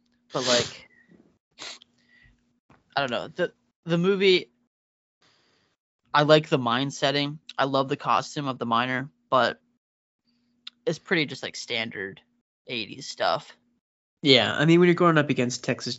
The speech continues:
Speaker 2: you, you know, you put My Bloody Valentine up against Prom Night, okay, maybe we're talking,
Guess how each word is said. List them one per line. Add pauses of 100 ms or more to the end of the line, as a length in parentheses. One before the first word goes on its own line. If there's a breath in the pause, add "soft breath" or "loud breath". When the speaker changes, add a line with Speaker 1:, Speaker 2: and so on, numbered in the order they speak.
Speaker 2:
you,
you
know,
you
put
My
Bloody
Valentine
up
against
Prom
Night,
okay,
maybe
we're
talking,